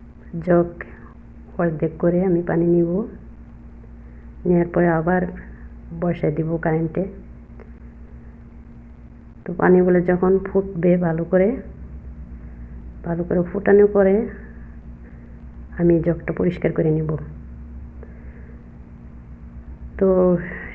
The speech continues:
সব আপু ভাইয়াদেরকে জানাই অসংখ্য ধন্যবাদ। আমার পাশে থাকবেন, আমিও আপনাদের পাশে থাকবো ইনশাআল্লাহ। শখ করে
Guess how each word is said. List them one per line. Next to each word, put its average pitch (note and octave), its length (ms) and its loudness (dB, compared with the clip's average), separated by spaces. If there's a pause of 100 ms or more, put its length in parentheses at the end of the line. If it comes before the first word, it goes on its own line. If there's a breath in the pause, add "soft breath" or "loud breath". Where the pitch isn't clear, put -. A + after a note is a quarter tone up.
সব G3 320 6 (140)
আপু F#3+ 160 0 (100)
ভাইয়াদেরকে F3+ 560 2
জানাই F3 280 2
অসংখ্য F#3+ 380 2
ধন্যবাদ। E3+ 440 2 (2500 loud breath)
আমার E3+ 160 2 (100)
পাশে F3 200 0 (100)
থাকবেন, E3 380 2 (2000 loud breath)
আমিও F3 280 8
আপনাদের F3 360 2
পাশে F3 260 -2
থাকবো E3+ 200 -2 (120)
ইনশাআল্লাহ। F3 460 2 (2000 loud breath)
শখ - 160 0 (120)
করে F#3 140 6